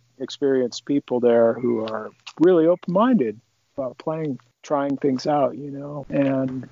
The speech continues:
in that, in that time, it was Stuart, Stuart Dempster, Avon Kong, Julian Priester, as I mentioned, you know, a-, and many, many other musicians kinda came, came to bat for us, took what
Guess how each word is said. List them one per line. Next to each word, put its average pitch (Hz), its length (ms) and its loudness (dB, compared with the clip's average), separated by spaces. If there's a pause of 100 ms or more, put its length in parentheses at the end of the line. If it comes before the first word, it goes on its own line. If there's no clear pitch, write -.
in 143 220 -4
that, 147 220 4 (100)
in 127 220 -2
that 156 200 0
time, 127 300 2
it 120 80 2
was 117 180 -2
Stuart, 135 520 2 (640)
Stuart 127 280 -6
Dempster, 135 760 0
Avon 127 240 2
Kong, 120 560 -4 (540)
Julian 135 320 4
Priester, 123 460 0
as 117 140 0
I 113 60 -2
mentioned, 113 640 -4
you 135 160 -2
know, 117 280 -6 (260)
a-, 135 360 -4
and 131 140 2
many, 127 220 2
many 117 300 2
other 117 220 4
musicians 110 680 -4
kinda 110 260 -12
came, 107 400 -2 (160)
came 123 240 6
to 113 100 6
bat 107 400 0
for 110 280 -4
us, - 320 0 (300)
took - 220 0
what 135 220 6